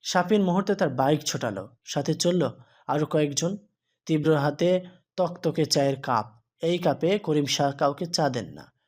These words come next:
শুধুমাত্র তীব্রর জন্য বরাদ্দ তা। উষ্ণ চায়ে পোড় খাওয়া ঠোঁট ভেজানোর মধ্যে লোকটিকে বগল দাবা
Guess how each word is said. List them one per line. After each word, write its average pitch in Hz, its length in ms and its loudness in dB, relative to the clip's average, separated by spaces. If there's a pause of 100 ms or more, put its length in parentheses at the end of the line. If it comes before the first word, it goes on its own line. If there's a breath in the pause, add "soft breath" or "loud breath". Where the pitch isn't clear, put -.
শুধুমাত্র 160 600 0
তীব্রর 156 420 0
জন্য 143 280 -2
বরাদ্দ 131 420 -2
তা। 90 260 -10 (440)
উষ্ণ 180 380 2
চায়ে 185 500 2 (340 loud breath)
পোড় 180 200 2
খাওয়া 151 340 2 (100)
ঠোঁট 185 220 2
ভেজানোর 151 460 2
মধ্যে 151 380 0
লোকটিকে 151 580 0 (520 soft breath)
বগল 160 360 4
দাবা 160 500 2